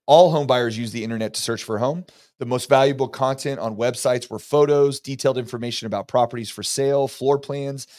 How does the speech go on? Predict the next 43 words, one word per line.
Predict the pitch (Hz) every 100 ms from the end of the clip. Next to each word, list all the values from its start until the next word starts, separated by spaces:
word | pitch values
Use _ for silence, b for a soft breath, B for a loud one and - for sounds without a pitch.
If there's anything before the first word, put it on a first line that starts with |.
| B
and | 131
the | 120
real | 110 139
estate | 139 - 127 120
agent's | 123 113 110
contact | - 110 110 107 98
information. | 80 - 82 - - -
Ninety-two | 131 139 165 165 147 165
percent | 165 170 175
of | 160
recent | 156 165 175
buyers | 165 165 175 147
were | 131
at | 117
least | 123 139 -
somewhat | - 156 160 -
satisfied | - 127 127 - 120 110
with | 104
their | 104
recent | 98 110 107 101
home | 101
buying | 92 92
process. | - 82 - - - - _ _
So | -
that | 180
means | 190
that | 180 139
most | 143 196 196
people | 202
that | 196 131
go | 147 160
through | 175
the | 165
process | 160 160 175 151
of |
buying | 139 151 160
a |
home | 147 160 170
are | 135
walking | 117 139 - 147
away. | 139 143 143
I |
mean, | 139 135